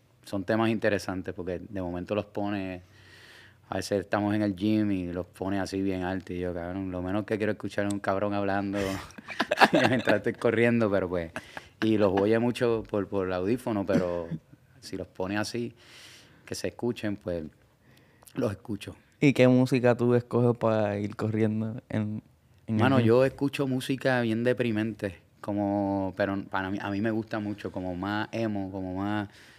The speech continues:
Speaker 1: Escucho mucho Radiohead, este, escucho Bon Iver, que le dicen Bon Iver también. Música así,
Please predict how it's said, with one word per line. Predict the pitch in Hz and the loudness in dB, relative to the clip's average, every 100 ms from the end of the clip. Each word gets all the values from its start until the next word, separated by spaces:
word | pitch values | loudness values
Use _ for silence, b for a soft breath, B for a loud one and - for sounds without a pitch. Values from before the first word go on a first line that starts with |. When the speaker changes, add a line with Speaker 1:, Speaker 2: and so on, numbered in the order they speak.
| b b b | b b b
Speaker 1:
Escucho | _ - - | _ -6 -2
mucho | 120 123 117 | -2 0 0
Radiohead, | 107 113 110 98 92 85 - _ _ _ _ _ - | 2 2 2 2 -2 -6 -12 _ _ _ _ _ -14
este, | 95 90 _ 95 90 90 90 90 87 85 87 87 95 95 b b b b b b b b b b _ _ _ - | -10 -10 _ -4 0 0 -2 -2 -4 -4 -6 -6 -12 -16 b b b b b b b b b b _ _ _ -18
escucho | 101 - 104 - 104 104 101 | -16 -12 -12 -4 -2 0 0
Bon | 98 95 | 0 0
Iver, | 120 110 104 101 - _ | 0 0 -2 -4 -12 _
que | - | -12
le | 101 | -10
dicen | 92 110 | -6 -4
Bon | 98 95 | -4 -4
Iver | 101 110 104 104 | -4 -4 -4 -8
también. | 101 98 113 117 113 _ b b b b b b b b b b _ | -8 -8 -8 -10 -14 _ b b b b b b b b b b _
Música | 104 104 120 131 | -4 -2 0 0
así, | 120 - 120 123 120 117 110 98 92 92 | 2 0 2 2 2 2 2 0 -4 -8